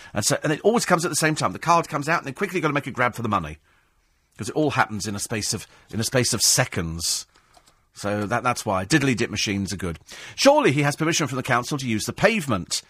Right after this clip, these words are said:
says Stephen Harlington. Uh, well, no, there's now two. The council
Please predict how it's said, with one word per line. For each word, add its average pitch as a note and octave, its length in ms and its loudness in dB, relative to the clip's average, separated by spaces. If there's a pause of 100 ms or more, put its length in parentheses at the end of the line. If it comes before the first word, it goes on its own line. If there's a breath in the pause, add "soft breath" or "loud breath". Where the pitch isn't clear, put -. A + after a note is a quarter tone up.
(120 soft breath)
says - 160 -6
Stephen G2+ 300 -2
Harlington. G#2+ 560 0 (340 loud breath)
Uh, D3+ 320 4
well, F#3 380 4
no, F#3 340 2
there's C3+ 220 -2
now E3 320 4
two. A#3 560 4 (340 soft breath)
The - 80 -4
council G3+ 880 0